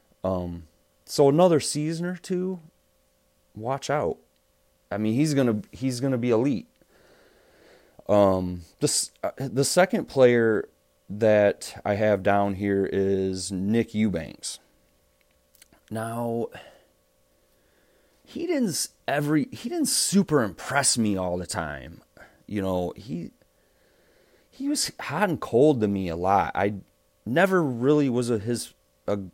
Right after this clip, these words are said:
great fan. I mean, I'm his fan 'cause I love all the players. <laughs> But you know what I mean. But he almost entered the draft last year,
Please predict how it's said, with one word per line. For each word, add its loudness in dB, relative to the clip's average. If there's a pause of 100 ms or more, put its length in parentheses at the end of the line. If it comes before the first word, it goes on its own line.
(100)
great 2 (120)
fan. -2
I -2
mean, -4
I'm 0
his -6
fan -4 (880)
'cause -14
I -2
love 2
all 4
the -6
players. 0 (220)
<laughs> -16
But 4 (420)
you 0
know 10
what 12
I 10
mean. -2 (460)
But 4
he -2
almost 4
entered -2
the -2
draft 4
last 2
year, -4